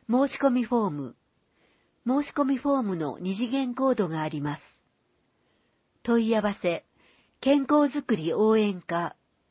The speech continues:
電話、三四六六二七。ファックス、三四六一八六。ホームページ番号、一ゼロ六六五一三。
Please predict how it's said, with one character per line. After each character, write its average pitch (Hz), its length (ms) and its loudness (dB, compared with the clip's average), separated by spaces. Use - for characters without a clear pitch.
電 185 320 0
話、 160 220 -2
三 233 380 -2
四 208 320 0
六 185 260 0
六 269 280 2
二 220 260 -2
七。 185 380 -4
フ 226 100 -2
ァ 240 40 6
ッ 233 40 0
ク 202 100 -2
ス、 - 320 -10
三 240 380 0
四 214 300 2
六 196 300 0
一 285 240 0
八 196 300 -4
六。 160 440 -4
ホ 285 220 2
ー - 20 2
ム 277 160 0
ペ 277 200 0
ー 254 40 -4
ジ 269 140 -2
番 226 320 0
号、 139 400 -4
一 254 280 -2
ゼ 302 160 6
ロ 214 140 2
六 170 300 -2
六 240 480 2
五 254 300 4
一 240 260 -4
三。 165 400 -6